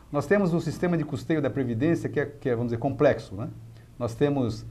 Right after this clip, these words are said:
ah, o cofins, o, a contribuição social sobre o lucro, as receitas das lotéricas, nós temos a contribuição patronal e nós temos a dru,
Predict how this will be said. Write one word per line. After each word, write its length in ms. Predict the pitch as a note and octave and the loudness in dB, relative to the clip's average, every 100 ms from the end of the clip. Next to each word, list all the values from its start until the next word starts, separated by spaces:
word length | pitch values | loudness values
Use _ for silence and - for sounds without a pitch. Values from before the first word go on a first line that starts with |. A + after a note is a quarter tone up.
| - - | -14 -10
ah, 260 | A#2 A2+ A2 | -4 0 0
o 260 | G#2+ G2+ G2 | 0 -4 -6
cofins, 720 | G2+ - F3+ G#3 F#3 C3+ G#2 | -8 -2 0 2 2 2 2
o, 140 | A2 | 0
a 40 | G#2 | 0
contribuição 500 | C3 A2+ A#2 A2+ B2+ | -2 -2 0 0 0
social 300 | A#2 A2+ A2+ | -2 -2 -2
sobre 200 | A2+ G#2+ | -2 -2
o 40 | |
lucro, 480 | C3 G#3 F3+ C#3 A#2 | 4 6 6 4 0
as 80 | A2+ | 0
receitas 340 | B2+ B2 D3 | 2 2 2
das 140 | C3 A#2 | 4 4
lotéricas, 880 | A2 A2 G3 G3 C#3+ A#2 A2 G2 - - - | 2 4 8 8 6 2 -4 -8 -12 -20 -4
nós 140 | C3+ - | -2 0
temos 180 | D#3+ | 4
a 80 | C#3+ | 4
contribuição 500 | C#3 B2+ B2+ A#2+ C#3+ | 2 0 -2 0 0
patronal 720 | - A#2 B2+ C3+ F#3 E3+ C#3+ - - - | 0 0 0 8 10 10 6 -2 -10 2
e 80 | |
nós 180 | G3 G#3 | 6 8
temos 220 | G#3+ A3+ G#3+ | 6 6 8
a 140 | A#3+ | 8
dru, 560 | F#3 D#3 A#3 A#3+ - | 8 6 6 6 2